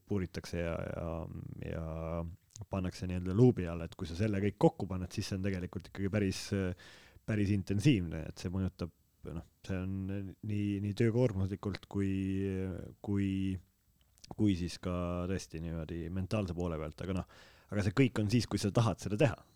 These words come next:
Et, äh, kui sa ei taha seda teha, noh, siis sul, siis sul on väga lihtne seal tõesti olla.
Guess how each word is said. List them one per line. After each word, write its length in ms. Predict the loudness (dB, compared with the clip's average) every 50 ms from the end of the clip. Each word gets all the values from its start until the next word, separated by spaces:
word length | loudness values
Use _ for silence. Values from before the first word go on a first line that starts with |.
| _ -10 -10
Et, 300 | -10 -10 _ _ -8 -6
äh, 380 | -6 -4 -4 -6 -6 -6 -4 -2
kui 120 | -2 0
sa 100 | 0 2
ei 60 | 4
taha 180 | 8 8 8 8
seda 220 | 6 4 2 0 2
teha, 220 | 2 2 2 2 2 0 0 -2 -2 -4
noh, 400 | -6 -12 -18 -12 -8 -8 -6 -2
siis 200 | 0 0 0 2
sul, 160 | 0 2 2 2 2 2 2 2 0 0 0
siis 160 | -2 -4 -2 -2
sul 120 | 0 0 2
on 80 | 2
väga 160 | 2 2 2
lihtne 240 | 2 0 0 -4 -6 -6
seal 140 | -2 -2
tõesti 240 | -2 -2 -2 -6 -8 -8
olla. 160 | -8 -10